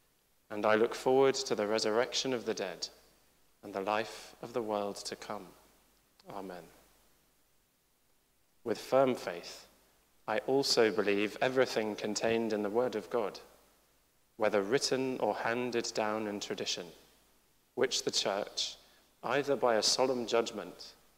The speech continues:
or by the u-, ordinary and universal magisterium, sets forth to be believed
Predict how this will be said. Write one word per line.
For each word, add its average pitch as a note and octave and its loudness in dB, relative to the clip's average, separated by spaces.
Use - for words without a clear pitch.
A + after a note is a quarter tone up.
or A2 2
by A#2 4
the A2 2
u-, A2 -2
ordinary A#2+ 2
and G#2 -2
universal A2 2
magisterium, G#2+ -2
sets - 0
forth C#3+ 2
to - -4
be A2+ 0
believed A#2 0